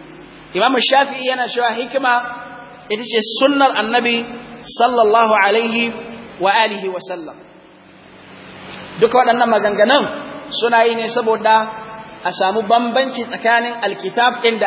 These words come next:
alhikma. Hmm? Saboda an ce ta'limul kitab, to, koyar da Qur'ani kenan. To, al-hikma fa ya dace ya zanto wani abu ne mughayir lil, lil kitab,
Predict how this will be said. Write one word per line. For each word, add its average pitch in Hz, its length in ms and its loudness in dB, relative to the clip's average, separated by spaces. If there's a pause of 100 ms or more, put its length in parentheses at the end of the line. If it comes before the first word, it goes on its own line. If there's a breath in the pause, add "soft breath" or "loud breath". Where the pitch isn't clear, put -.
alhikma. 185 460 -4 (960)
Hmm? 202 240 -2 (880)
Saboda 202 320 4
an 220 80 4
ce 220 160 4
ta'limul 214 480 2
kitab, 233 380 4 (600)
to, 185 180 -12 (580)
koyar 233 300 4
da 220 80 2 (200)
Qur'ani 202 400 0
kenan. 143 320 -10 (400)
To, 196 80 -2
al-hikma 214 560 0
fa 180 160 2
ya 202 120 4
dace 233 340 4
ya 202 60 0
zanto 220 320 0 (440)
wani 226 220 4
abu 233 280 2
ne 226 120 -4
mughayir 220 640 0
lil, 233 240 -2 (560)
lil 202 160 -10
kitab, 233 360 -2